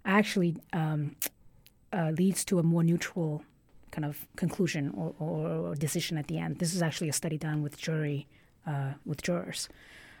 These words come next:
Um, so if we have, I think this is one thing as, as hosts or organizers can, can do is invite people from different perspectives, have a civil discussion. <laughs>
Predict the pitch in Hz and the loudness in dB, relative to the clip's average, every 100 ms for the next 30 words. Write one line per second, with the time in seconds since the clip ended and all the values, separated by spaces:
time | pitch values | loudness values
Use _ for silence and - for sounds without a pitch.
0 | - 185 156 165 - - _ - - 190 | -10 -2 -2 -2 -8 -20 _ -2 4 6
1 | 196 - - _ - _ - - - - | 4 -2 -20 _ -20 _ -20 -18 -4 2
2 | 202 214 208 185 180 180 - _ - - | 4 8 8 8 6 2 -2 _ -20 -20
3 | - 180 226 208 - - 180 175 170 170 | -6 4 6 6 -2 -4 -2 0 2 0
4 | - 175 160 - - 170 139 185 - - | 2 2 2 -2 -4 -2 -2 -2 -4 4
5 | 285 190 - - 170 180 202 - 208 170 | 6 6 0 -2 2 4 2 0 2 2
6 | 156 - - 180 175 185 175 185 170 - | 0 -6 -8 -8 -8 -8 -6 -6 -4 -6
7 | 165 - - 180 165 185 - 180 160 165 | -8 -12 -2 0 2 0 -2 -6 -6 -4
8 | 160 160 160 156 - - - - - 190 | -6 -6 -6 -10 -12 -20 -20 -18 -6 0
9 | 233 214 202 180 - - - - - - | 0 2 2 0 -4 -10 -20 -20 -8 4
10 | 240 233 - 220 185 170 160 - 175 - | 6 6 4 4 4 4 2 -6 -6 -4
11 | - - - 190 | -4 -4 -4 -4